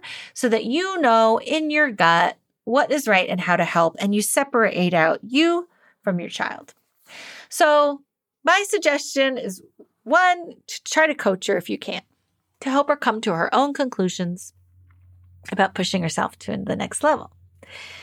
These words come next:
If you can't do that, my next advice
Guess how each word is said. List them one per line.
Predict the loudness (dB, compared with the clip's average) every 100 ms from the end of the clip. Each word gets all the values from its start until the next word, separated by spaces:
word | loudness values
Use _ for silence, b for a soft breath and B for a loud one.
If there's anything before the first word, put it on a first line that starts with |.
| B B B B _ _ -2
If | 0 0 -2
you | -2
can't | -2 0 0 0
do | -4 -6
that, | -8 -10 -12 -14 _ -20 B B _
my | -4 -2
next | 0 0 0 -2
advice | -4 -2 0 0 -4 -8